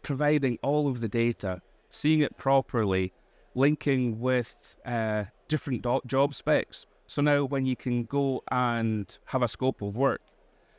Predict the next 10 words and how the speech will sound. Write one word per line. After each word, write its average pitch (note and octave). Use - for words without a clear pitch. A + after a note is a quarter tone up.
you C3
can B2+
actually B2
see A#2+
all C3+
the C3
requirements, A2+
all A#2+
the A2
data. A2+